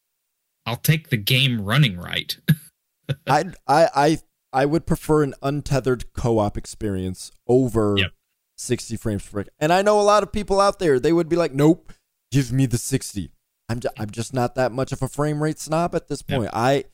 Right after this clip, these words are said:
Speaker 1: And,
Speaker 2: again,
Speaker 1: and it's
Speaker 2: if
Speaker 1: a
Speaker 2: I
Speaker 1: story
Speaker 2: can,
Speaker 1: game.
Speaker 2: I'm going to boost the frame rate as far as I can. But if the developers are looking at it and going,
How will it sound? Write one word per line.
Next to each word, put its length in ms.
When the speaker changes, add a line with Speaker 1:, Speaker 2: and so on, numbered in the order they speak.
Speaker 1:
And, 220
Speaker 2:
again, 280
Speaker 1:
and 200
it's 160
Speaker 2:
if 40
Speaker 1:
a 40
Speaker 2:
I 120
Speaker 1:
story 140
Speaker 2:
can, 340
Speaker 1:
game. 140
Speaker 2:
I'm 160
going 300
to 180
boost 340
the 60
frame 320
rate 160
as 340
far 240
as 140
I 120
can. 380
But 120
if 120
the 80
developers 760
are 60
looking 320
at 140
it 240
and 220
going, 380